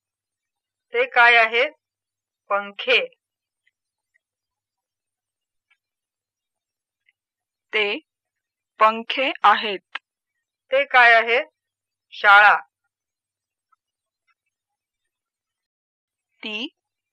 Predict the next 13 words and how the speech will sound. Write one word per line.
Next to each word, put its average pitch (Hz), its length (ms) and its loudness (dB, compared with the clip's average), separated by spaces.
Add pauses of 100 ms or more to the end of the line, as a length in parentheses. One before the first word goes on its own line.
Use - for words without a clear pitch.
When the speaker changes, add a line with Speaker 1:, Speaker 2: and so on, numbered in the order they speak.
(160)
Speaker 2:
शाळा 214 520 4 (160)
आहे. 214 340 -4 (1160)
Speaker 1:
ते 269 120 -4
काय 233 320 2
आहे? 220 260 -4 (720)
शाळा. 185 460 -2 (4000)
Speaker 2:
त्या 214 220 4 (800)
शाळा 214 500 4 (200)
आहेत. 208 300 -2 (800)
Speaker 1:
ते 262 120 -2
काय 233 320 2
आहे? 226 260 -4 (1160)
केळ. 202 260 -6